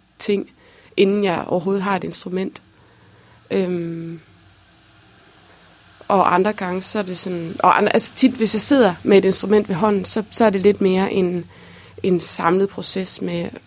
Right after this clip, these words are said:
at, at spille noget frem og synge noget frem. Men altså, ja, så er der, så er der en proces, som handler om at kaste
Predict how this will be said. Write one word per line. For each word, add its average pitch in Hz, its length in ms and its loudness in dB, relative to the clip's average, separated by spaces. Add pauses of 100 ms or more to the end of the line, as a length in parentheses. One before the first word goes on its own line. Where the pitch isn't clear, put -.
(100)
at, - 180 -10 (280)
at 180 120 -6
spille 196 360 4
noget 175 140 -2
frem 170 320 -6
og 160 80 -12
synge 180 240 -6
noget 175 140 -8
frem. - 300 -8
Men 180 160 -2
altså, 175 220 -4 (1300)
ja, 160 100 -2
så 226 140 4
er 233 60 8
der, 233 160 4
så - 120 2
er 247 40 4
der 226 80 2
en 208 80 2
proces, - 360 -2
som 190 200 -2
handler 202 260 0
om 190 340 -2
at - 60 -12 (100)
kaste - 580 -6